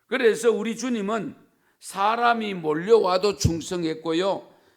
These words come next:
사람들이 떠나가도 충성했고요, 사람들이 배신을 해도 충성했고요, 비난과 배반 속에서도 충성했습니다.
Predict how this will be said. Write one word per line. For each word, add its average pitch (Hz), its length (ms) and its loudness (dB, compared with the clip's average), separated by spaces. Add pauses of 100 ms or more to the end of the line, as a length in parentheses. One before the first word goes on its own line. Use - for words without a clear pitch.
(100)
사람들이 208 1040 -2
떠나가도 254 720 0
충성했고요, 165 1000 -8 (460)
사람들이 220 760 0
배신을 240 640 -2
해도 240 300 2
충성했고요, 156 920 -10 (1300)
비난과 214 640 0
배반 226 460 2
속에서도 196 720 0
충성했습니다. 139 880 -16